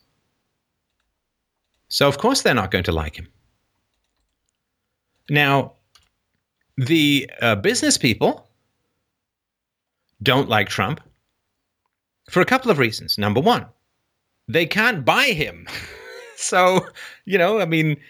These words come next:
if you donate a lot of money, they're just as half the people who saw Hillary Clinton when she was Secretary of State, half of the people that she saw had donated to the Clinton Foundation. Hmm.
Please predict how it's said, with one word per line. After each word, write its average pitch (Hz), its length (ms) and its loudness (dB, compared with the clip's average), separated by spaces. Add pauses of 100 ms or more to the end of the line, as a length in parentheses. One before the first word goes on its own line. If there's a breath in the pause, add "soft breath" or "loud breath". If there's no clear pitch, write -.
(180 soft breath)
if 160 200 -2
you 196 80 2
donate 180 300 2
a 165 60 2
lot 170 180 2
of 160 60 0
money, 156 160 0
they're 135 200 -2
just 208 200 0
as 214 120 0
half 214 300 -2
the 190 80 -2
people 208 320 0
who 185 140 2
saw 190 280 2
Hillary 170 320 2
Clinton 214 360 0
when 143 100 2
she - 120 0
was 147 160 2
Secretary 170 520 0
of 117 120 -2
State, 294 560 0 (280 soft breath)
half 233 240 0
of 233 60 2
the 202 60 -2
people 254 420 0 (180 soft breath)
that 180 120 2
she 190 140 2
saw 285 300 2
had 208 160 0
donated 147 460 2
to - 80 -10
the 170 80 -4
Clinton 220 300 0
Foundation. 117 640 0
Hmm. 104 680 2